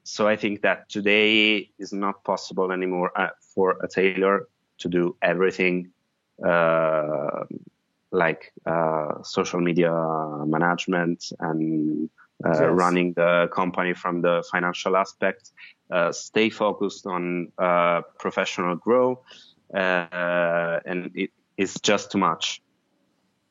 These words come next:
Speaker 2: Yeah,
Speaker 1: In
Speaker 2: yeah.
Speaker 1: my opinion.
Speaker 2: Okay.
Speaker 1: About the f-, the first part of your,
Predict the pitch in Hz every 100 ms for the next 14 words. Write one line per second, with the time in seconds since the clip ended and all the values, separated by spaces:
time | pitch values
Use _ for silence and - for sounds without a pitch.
0 | _ _ _ - 139 131 - - 98 95
1 | 87 85 85 156 165 147 180 _ _ _
2 | _ _ _ _ 120 127 127 123 - 117
3 | 107 165 165 - 120 98 - 92 98